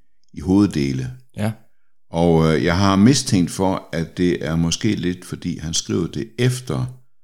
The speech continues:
Speaker 1: han skrev brevet til Galaterne, som har samme grundtema, nemlig om retfærdiggørelsen af tro. Men i,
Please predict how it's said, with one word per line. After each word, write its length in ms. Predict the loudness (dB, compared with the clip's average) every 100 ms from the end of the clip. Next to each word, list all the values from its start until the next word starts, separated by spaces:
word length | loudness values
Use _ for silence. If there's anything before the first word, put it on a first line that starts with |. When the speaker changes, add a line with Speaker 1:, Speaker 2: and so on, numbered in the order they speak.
| -20 -20 -20 -20 -20 -12
Speaker 1:
han 100 | -6
skrev 400 | -4 -2 -4 -6 -14
brevet 240 | -4 -4 -4
til 120 | -6
Galaterne, 600 | -4 -2 -4 -6 -12 -12 -18 -20 -18 -4
som 160 | 0
har 120 | 2
samme 300 | 2 4 4 2 0
grundtema, 540 | -2 0 0 -4 -6 -10 -20 -20 -20
nemlig 500 | -8 -2 0 0 -2
om 180 | -6 -4
retfærdiggørelsen 800 | -4 -6 -6 -6 -4 -6 -6 -10
af 60 | -10
tro. 300 | -10 -12 -14 -20 -20 -20 -20 -20 -20 -20 -20 -20 -20 -2
Men 220 | 2 4 4
i, 360 | 2 0 -4